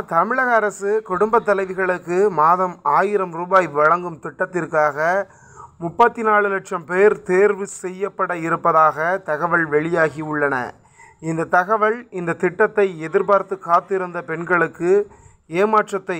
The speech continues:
அளித்திருக்கிறது. திமுகவின் சட்டமன்ற தேர்தல் அறிக்கையில் இடம்பெற்ற வாக்குறுதியில் குடும்ப தலைவிகளுக்கு மாதம் ஆயிரம் ரூபாய் வழங்கும் திட்டம்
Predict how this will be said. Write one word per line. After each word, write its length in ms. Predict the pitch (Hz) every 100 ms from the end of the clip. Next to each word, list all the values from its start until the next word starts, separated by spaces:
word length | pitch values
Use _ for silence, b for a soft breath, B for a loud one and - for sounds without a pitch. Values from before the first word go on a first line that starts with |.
| 156
அளித்திருக்கிறது. 800 | 151 156 147 156 139 139 127 117 - _ b b b b -
திமுகவின் 800 | 202 233 233 220 214 208 220 240 - _ _ _
சட்டமன்ற 600 | - 175 214 214 208 202
தேர்தல் 420 | 190 185 185 185 175
அறிக்கையில் 480 | 170 175 170 202 214 -
இடம்பெற்ற 600 | 175 175 190 180 - 180
வாக்குறுதியில் 800 | 160 170 185 170 160 156 190 226 B B B B
குடும்ப 420 | 180 208 240 202 196
தலைவிகளுக்கு 720 | 202 214 190 196 185 170 196 226 180 156
மாதம் 340 | 190 208 180 160
ஆயிரம் 380 | 190 202 196 180
ரூபாய் 300 | 190 196 170 170
வழங்கும் 380 | 175 180 170 170
திட்டம் 340 | 139 175 196